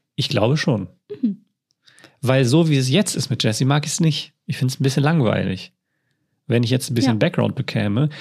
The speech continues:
Speaker 1: ich wäre natürlich enttäuscht, dass, dass es keine, ich mag ja Action, dass jetzt keine Action-Sequenzen kommen. Aber so ein, so ein ra-, fünfundvierzig-minütiges Gespräch mit Jesse beim Therapeuten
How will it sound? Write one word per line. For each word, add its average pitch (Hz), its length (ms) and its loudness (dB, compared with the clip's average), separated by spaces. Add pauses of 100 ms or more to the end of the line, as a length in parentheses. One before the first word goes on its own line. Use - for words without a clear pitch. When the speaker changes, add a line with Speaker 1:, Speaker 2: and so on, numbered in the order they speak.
(180)
Speaker 1:
ich - 60 -8
wäre 123 120 2
natürlich 117 240 0
enttäuscht, 120 440 0
dass, - 320 -6
dass - 160 -8
es 131 80 -8
keine, - 360 -6
ich - 140 -6
mag - 180 -6
ja 110 160 -4 (100)
Action, - 480 -4 (300)
dass - 160 -8
jetzt - 180 -6
keine 104 240 -4
Action-Sequenzen 127 840 -2
kommen. 143 360 -4 (800)
Aber 110 300 0
so 110 160 0
ein, 107 340 -2
so 117 180 0
ein 101 360 -4 (160)
ra-, - 180 -4
fünfundvierzig-minütiges 113 1000 -2
Gespräch - 340 -2
mit 104 140 -4
Jesse 107 200 0
beim 98 140 0
Therapeuten - 680 -4